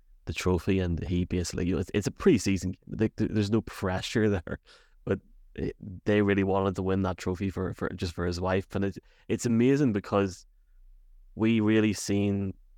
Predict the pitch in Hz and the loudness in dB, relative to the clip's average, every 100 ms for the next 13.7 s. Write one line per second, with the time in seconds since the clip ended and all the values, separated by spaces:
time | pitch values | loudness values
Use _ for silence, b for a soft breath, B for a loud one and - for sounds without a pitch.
0 | - _ - - 101 - - 95 92 92 | -20 _ -10 0 0 0 -2 0 0 -2
1 | - _ _ _ _ - 90 - 101 101 | -6 _ _ _ _ -6 -4 0 2 2
2 | 101 92 92 92 92 90 - - - - | 0 0 0 0 -2 -4 -8 -20 -20 -20
3 | - - - - - - - - _ - | -20 -20 -20 -20 -20 -20 -20 -20 _ -2
4 | 95 - - - - 107 107 107 98 98 | -2 -2 -8 -10 0 2 4 4 2 -2
5 | - 101 92 - - 98 98 - - 92 | 0 -2 -2 -6 -2 0 0 -2 -6 -6
6 | - 92 - - 95 101 98 98 92 - | -4 -4 -2 0 2 2 2 0 -2 -12
7 | _ 98 - 95 92 92 95 95 - 107 | _ -6 -4 -2 0 0 0 -2 -2 0
8 | 104 98 - 98 101 90 92 - - - | 0 -2 -2 0 0 -4 -8 -10 -20 -2
9 | 101 101 98 - 98 - 127 135 - 107 | 0 0 0 0 0 0 -2 0 0 2
10 | 98 - 101 95 104 98 95 95 92 - | 2 0 -2 0 2 2 2 0 -4 -4
11 | 95 104 113 - - - - _ - 107 | -2 0 -2 -6 -20 -20 -20 _ -2 0
12 | - 107 - 123 131 - 110 - 92 98 | 0 -6 0 2 2 2 0 0 -2 0
13 | 107 107 98 - 98 - | 2 2 0 -4 -6 -8